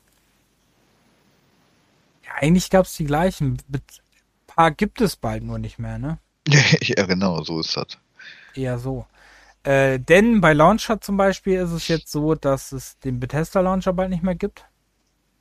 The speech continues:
Speaker 2: Mhm.
Speaker 1: Man kriegt auch immer, wenn man den startet, die Nachricht, dass, äh, dass das bald zu Ende geht. Dann werden
Speaker 2: Ja.
Speaker 1: die Spiele in Steam übertragen oder man kann die in Steam übertragen.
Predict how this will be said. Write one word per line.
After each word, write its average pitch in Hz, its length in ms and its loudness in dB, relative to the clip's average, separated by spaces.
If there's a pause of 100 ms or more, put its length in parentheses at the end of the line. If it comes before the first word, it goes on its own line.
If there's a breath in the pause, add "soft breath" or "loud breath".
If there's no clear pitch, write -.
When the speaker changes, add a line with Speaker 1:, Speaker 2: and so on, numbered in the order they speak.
(640)
Speaker 2:
Mhm. 95 760 0
Speaker 1:
Man 139 100 -2
kriegt 143 200 -4
auch 131 120 0
immer, 139 440 -2
wenn 127 120 -6
man 123 160 -4
den 120 80 -6
startet, 147 680 -4 (140)
die 131 60 -2
Nachricht, 131 520 -2
dass, - 260 -10
äh, 113 300 -12 (120)
dass - 180 -10
das 123 100 -8
bald 123 240 -6
zu - 120 -10
Ende 135 180 -6
geht. 180 280 -2 (1040 soft breath)
Dann 127 260 -2
werden 131 160 4
Speaker 2:
Ja. - 60 4
Speaker 1:
die 127 60 0
Spiele 139 360 -2
in 123 180 -6
Steam 156 340 -4
übertragen 160 540 -2
oder 117 140 -4
man 113 240 -8
kann 143 200 0
die 151 180 -2
in 135 340 -12
Steam 156 340 -4
übertragen. 147 640 -2